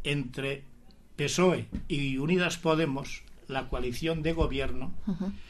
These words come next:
Speaker 1: cuando habla de, eh, los problemas del campo y las soluciones o lo que ellos intentan llevar como posible salvación de, del tema de la agricultura,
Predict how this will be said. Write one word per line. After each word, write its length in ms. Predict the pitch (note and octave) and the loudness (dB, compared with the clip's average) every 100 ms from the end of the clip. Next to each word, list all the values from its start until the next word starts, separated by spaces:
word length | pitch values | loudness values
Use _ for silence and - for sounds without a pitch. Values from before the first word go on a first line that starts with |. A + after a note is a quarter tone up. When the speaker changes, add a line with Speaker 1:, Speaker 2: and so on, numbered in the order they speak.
| - - - | -16 -16 -8
Speaker 1:
cuando 420 | D3 C#3+ C#3 C#3+ | -2 0 2 4
habla 460 | G3 F#3+ F#3+ F3+ - | 6 6 6 4 0
de, 460 | C3+ B2 D3+ D3+ - | -8 0 2 2 0
eh, 360 | D#3 D3+ C#3+ C3+ | 0 2 2 0
los 280 | C3+ C3 | -2 -6
problemas 440 | B2+ B2 D#3 E3+ C#3+ | -6 -4 -2 -2 -2
del 180 | C#3 B2 | -4 0
campo 360 | D#3+ D3 - | 2 2 -4
y 60 | B2+ | -6
las 160 | B2+ | -6
soluciones 680 | B2+ B2+ B2 D#3+ D#3+ B2 - - | -6 -6 -2 -2 -2 -4 -8 -8
o 100 | D3 | -6
lo 140 | C3+ | -4
que 120 | - F3 | 0 0
ellos 280 | E3 D3 | 0 -2
intentan 680 | C#3+ C3 D#3 D3+ C3+ C#3 C3+ | -4 -2 -2 -2 -4 -4 -4
llevar 460 | B2 B2+ C#3+ C#3 B2 - - - - - - - - | -6 -4 -4 -4 -8 -14 -18 -18 -18 -20 -20 -16 -2
como 300 | D#3 C#3+ - | 0 0 -2
posible 400 | C3 - E3+ E3+ | -4 0 0 0
salvación 580 | D3+ C3+ B2+ D3+ D3 | -2 -2 -4 -4 -4
de, 300 | C3 C3+ C3 | -4 -4 -6
del 280 | A#2+ C3 B2+ | -8 -8 -8
tema 200 | C3+ D3+ | -4 -4
de 80 | C3 | -4
la 60 | C#3+ | -2
agricultura, 640 | D#3 D#3 D#3 C#3+ D3 F#3+ | -2 -2 -4 -6 -6 -8